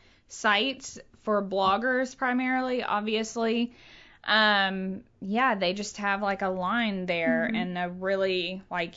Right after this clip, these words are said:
Speaker 1: even more basic than basic contact form, or they literally just have the line. And it's like, yeah, that's great and all, but your email is still gonna get lost somehow, and the person is not gonna end up reaching out to you. So it's better to just have name, email, message,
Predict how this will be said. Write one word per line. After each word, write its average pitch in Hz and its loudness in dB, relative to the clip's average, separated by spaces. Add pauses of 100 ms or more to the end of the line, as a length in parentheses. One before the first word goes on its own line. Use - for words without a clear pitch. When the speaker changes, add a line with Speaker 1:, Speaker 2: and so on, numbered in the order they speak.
Speaker 1:
even 202 -2
more 180 2
basic 185 0
than 180 -4
basic 175 -6
contact 196 -6
form, 175 -8
or 175 -4
they 175 -4
literally 170 -4
just 170 -10
have 170 -6
the 160 -6
line. 160 -6 (340)
And 247 -2
it's 262 0
like, 277 2
yeah, 269 2
that's 269 -2
great 226 0
and 233 0
all, 233 2
but 196 0 (1000)
your 233 2
email 285 2
is 240 2
still 226 2
gonna 208 -2
get 175 2
lost 190 0
somehow, 220 0 (100)
and 196 -4
the 180 0
person 196 -6
is 175 -6
not 180 -2
gonna 180 -6
end 175 -6
up 165 -4
reaching 170 -10
out 147 -8
to 170 -14
you. 143 -10
So 196 -2
it's 202 -2
better 240 4
to 233 -4
just 196 -4
have 185 -2
name, 202 0
email, 185 -2
message, 175 -2